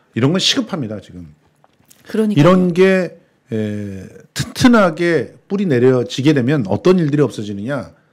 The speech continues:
Speaker 1: 요양원 이상하게 만들어가지고 정부 돈 빼먹으려고 혈안돼 있는 그런 비양심적인 곳들이 사라져요.
Speaker 2: 도심에 높은 건물 하나에서
Speaker 1: 네.
Speaker 2: 요양시설로 되어 있어요.
Speaker 1: 네.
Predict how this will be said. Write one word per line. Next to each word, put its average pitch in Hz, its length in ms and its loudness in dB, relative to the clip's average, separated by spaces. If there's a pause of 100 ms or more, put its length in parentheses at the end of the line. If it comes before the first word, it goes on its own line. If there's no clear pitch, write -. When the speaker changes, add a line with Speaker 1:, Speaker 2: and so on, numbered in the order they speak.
(340)
Speaker 1:
요양원 170 640 0
이상하게 160 420 -2
만들어가지고 131 1040 -4 (180)
정부 139 300 -4
돈 151 160 -4
빼먹으려고 170 520 0
혈안돼 170 320 -6
있는 117 300 -6
그런 226 640 2
비양심적인 160 800 0
곳들이 139 260 -4
사라져요. 110 380 -6 (440)
Speaker 2:
도심에 294 1000 0 (200)
높은 330 840 -2
건물 220 440 -2
하나에서 214 720 -6
Speaker 1:
네. 139 120 2
Speaker 2:
요양시설로 247 680 -2
되어 175 240 -6
있어요. - 380 -14
Speaker 1:
네. 139 220 4